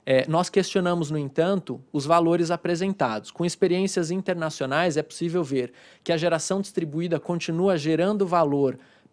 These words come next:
positivo para a sociedade a níveis de penetração que superam em muito cinco por cento,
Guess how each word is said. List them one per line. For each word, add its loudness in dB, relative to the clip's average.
positivo 0
para 4
a -4
sociedade 0
a 2
níveis 4
de -4
penetração -2
que -10
superam 0
em -2
muito -4
cinco -6
por -2
cento, -2